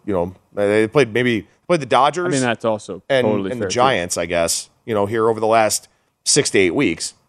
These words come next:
Speaker 1: As we talked about, the schedule ramps up quite a bit in difficulty, which means more guys would swing and miss. So Riley's numbers probably are going to fall back a little bit here, I would think.
Speaker 2: But also, too, the,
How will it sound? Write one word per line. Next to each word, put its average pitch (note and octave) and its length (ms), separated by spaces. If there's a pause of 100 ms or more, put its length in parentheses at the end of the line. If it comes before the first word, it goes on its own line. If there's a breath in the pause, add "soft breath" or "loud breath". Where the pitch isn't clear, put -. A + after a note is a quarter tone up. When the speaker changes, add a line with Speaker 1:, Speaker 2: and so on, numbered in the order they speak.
Speaker 1:
As A2+ 140
we A#2+ 100
talked B2 240
about, E2+ 120
the F2 60
schedule B2 340
ramps G2+ 280
up A#2 160
quite G#2 200
a F2+ 40
bit F#2+ 160
in F2 80
difficulty, C#3+ 400
which A2+ 160
means F3+ 440 (400)
more D3+ 140
guys D3+ 220
would B2+ 120
swing C#3 220
and A#2 80
miss. D#3 440 (400)
So - 120
Riley's D3 360
numbers D3 240
probably D4 460
are C#4 40
going A#3+ 220
to F3 120
fall E3 300
back A#2+ 320
a G2+ 40
little E2 180
bit D2 160
here, D#2 120
I C2+ 40
would C#2 140
think. - 240 (140)
Speaker 2:
But C3+ 200
also, C3 320
too, B2 180
the, A2 160